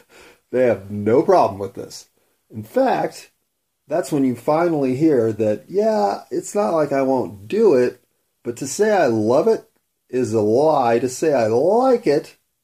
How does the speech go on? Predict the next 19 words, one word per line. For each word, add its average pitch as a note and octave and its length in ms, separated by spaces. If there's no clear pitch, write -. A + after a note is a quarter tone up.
maybe E3 540
three F3+ 600
out D#3+ 120
of B2 100
a A#2+ 100
hundred C3+ 360
times, A#2+ 640
but B2 180
for C3 80
the A#2+ 100
most G#3 300
part, A2+ 360
that D3+ 180
is C3 180
just D#3+ 380
because E3 640
it's B2+ 200
your C#3+ 420
birthday C#3+ 640